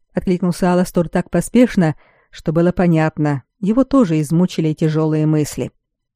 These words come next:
Вино и лютня. В самом деле, что мы переживаем заранее?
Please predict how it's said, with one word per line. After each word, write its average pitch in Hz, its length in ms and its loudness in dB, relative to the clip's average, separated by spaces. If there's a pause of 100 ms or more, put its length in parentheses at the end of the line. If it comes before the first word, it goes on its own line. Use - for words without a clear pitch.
(240)
Вино 160 600 2
и 196 160 0
лютня. 160 580 0 (460)
В - 60 -16
самом 220 340 4
деле, 147 360 0 (520)
что - 220 0
мы 233 120 8
переживаем 160 580 4
заранее? 147 600 0